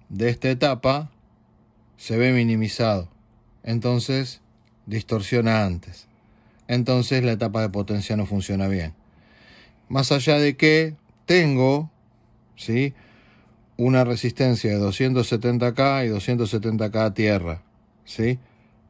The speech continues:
Pero como la resistencia de entrada de la válvula es mu-, mucho menor, voy a tener tensión continua en este lado de la válvula, ¿sí? Así que bueno,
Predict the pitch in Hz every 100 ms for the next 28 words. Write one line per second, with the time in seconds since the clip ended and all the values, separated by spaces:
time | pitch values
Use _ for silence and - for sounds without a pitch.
0 | - 170 151 151 117 110 110 104 101 107
1 | 131 123 131 123 120 131 131 127 127 131
2 | 131 113 101 90 85 _ _ _ - 104
3 | - 113 117 98 101 113 135 147 160 160
4 | 160 - _ _ _ _ _ - 123 123
5 | 104 110 117 110 107 101 - 110 107 101
6 | 101 101 98 101 - _ - 101 92 -
7 | 95 95 95 92 87 82 80 80 69 -
8 | _ _ _ _ - 123 151 - - -
9 | - 113 156 190 170 143